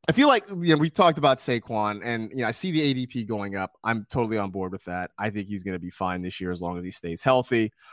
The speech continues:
So I, I kind of pivoted to the, the pass catchers because it's a really muddy, confusing group.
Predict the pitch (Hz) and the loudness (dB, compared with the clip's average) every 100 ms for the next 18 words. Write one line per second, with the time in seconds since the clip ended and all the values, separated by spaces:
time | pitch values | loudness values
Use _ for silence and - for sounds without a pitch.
0 | - _ - - 165 160 - 156 - 320 | -20 _ -4 2 4 4 4 2 4 2
1 | - 175 156 147 135 131 120 110 - 110 | 4 4 6 4 2 0 0 0 -4 -10
2 | 110 - 131 131 - 110 - 95 107 139 | -8 2 2 2 -2 -6 -6 -10 0 2
3 | 127 - 185 202 - - _ _ _ 131 | 2 2 2 2 -4 -12 _ _ _ -4
4 | 117 117 127 202 202 175 135 117 _ _ | -4 -4 0 2 4 2 0 -4 _ _
5 | 139 127 127 139 139 131 120 _ _ - | -4 0 4 4 4 2 -2 _ _ -12
6 | 113 - 120 117 104 104 92 95 92 85 | -12 -4 -2 -2 -2 -6 -8 -8 -8 -8